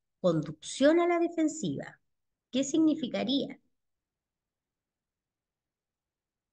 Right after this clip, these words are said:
En este caso es la letra B. Todas las mencionadas, y eso es correcto, muy bien. ¿Qué características distinguen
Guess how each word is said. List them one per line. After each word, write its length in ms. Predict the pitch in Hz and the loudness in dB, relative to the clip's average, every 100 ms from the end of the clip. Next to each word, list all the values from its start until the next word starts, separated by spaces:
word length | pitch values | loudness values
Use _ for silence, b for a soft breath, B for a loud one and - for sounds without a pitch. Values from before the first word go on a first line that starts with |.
| 320 _ _ _ _ _ _ _ _ _ _ _ _ _ _ | _ _ _ _ _ _ _ _ _ _ _ _ _ _ _
En 140 | 220 254 | 2 2
este 260 | 320 427 | 4 2
caso 320 | - 311 311 349 | 4 4 6 4
es 60 | 302 | 6
la 160 | 226 | 6
letra 640 | 160 160 160 214 226 226 214 | 6 4 4 4 4 2 -6
B. 420 | 226 339 160 - _ _ _ _ _ _ | 4 6 6 0 _ _ _ _ _ _
Todas 300 | 403 415 392 | 6 8 6
las 120 | 269 | 6
mencionadas, 920 | 214 185 170 156 151 220 294 339 330 | 4 2 2 0 2 2 2 0 -2
y 260 | 262 185 180 | -8 -2 0
eso 320 | 185 - 143 | 0 -2 -2
es 360 | 165 277 - - _ | 2 0 -2 -14 _
correcto, 840 | 147 139 135 156 214 - - - 123 | -2 -2 2 4 6 4 -4 -10 -10
muy 260 | 131 143 | -10 -10
bien. 420 | 156 262 262 143 - _ _ _ _ _ _ _ _ _ _ - | 0 4 6 4 -6 _ _ _ _ _ _ _ _ _ _ 4
¿Qué 80 | 480 | 6
características 920 | 539 494 - 359 302 311 330 339 320 320 | 8 4 4 2 2 2 -4 -2 -2 -2
distinguen 880 | 233 277 - - 359 262 160 - | 2 2 0 2 4 4 2 -6